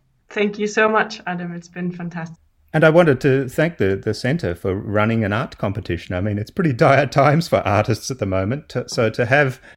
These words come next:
Speaker 2: A, a chance to show the work, but B, also a little bit of income from the prize money is really,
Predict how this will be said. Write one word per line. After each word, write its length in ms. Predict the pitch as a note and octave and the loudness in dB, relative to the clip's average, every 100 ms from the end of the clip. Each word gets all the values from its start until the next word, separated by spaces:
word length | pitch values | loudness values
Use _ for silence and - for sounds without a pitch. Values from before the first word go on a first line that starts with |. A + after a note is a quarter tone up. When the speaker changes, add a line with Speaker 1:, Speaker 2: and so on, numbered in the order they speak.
| _ | _
Speaker 2:
A, 180 | C3+ D#3 | 0 2
a 80 | B2+ | 2
chance 300 | E3 B2+ B2 | 0 0 -2
to 80 | A#2+ | -6
show 240 | - C#3 | 0 0
the 80 | C3 | 0
work, 280 | F#2+ G#2+ - | -4 -6 -6
but 220 | A2+ A2 | -6 -2
B, 380 | A2+ A2 G#2+ G#2 | 0 0 0 -2
also 260 | B2 - | -4 -4
a 20 | G#2 | -2
little 160 | G#2+ | -2
bit 100 | G2 | -2
of 60 | A#2 | 0
income 360 | A#2 A#2 G2+ | -2 -2 -4
from 180 | G2+ F#2+ | -6 -6
the 80 | F#2+ | -6
prize 300 | F#2+ G2+ - | -2 -4 -4
money 260 | F#2 F2+ G#2+ | -6 -6 -6
is 280 | G2+ G2 - | -8 -8 -12
really, 800 | G#2 G2+ G#2 A2 B2+ C3 A2+ | -12 -10 -2 4 4 4 2